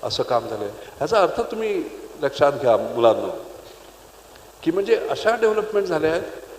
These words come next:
की, मी नुसतं पहा आणि तुमचं hemoglobin कळतं. तुम्ही खोका आणि तुमचं फुफ्फुस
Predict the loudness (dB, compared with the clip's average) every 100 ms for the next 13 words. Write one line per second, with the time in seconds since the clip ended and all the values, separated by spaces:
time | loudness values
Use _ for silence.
0 | -20 -20 -12 -8 -6 -4 -4 0 0 2
1 | 0 2 0 -2 -8 -14 -18 -18 -2 0
2 | 0 0 2 2 0 0 -2 -2 -6 -6
3 | -8 -10 -16 -16 -20 -20 -20 -6 -2 0
4 | 2 6 8 6 4 -6 -12 -14 -16 -20
5 | -20 -20 -20 -20 -20 -20 -20 -20 -20 -20
6 | -20 -16 -4 0 2 0 -4 -10 -12 -6
7 | -4 -4 -8 -4 -2 -2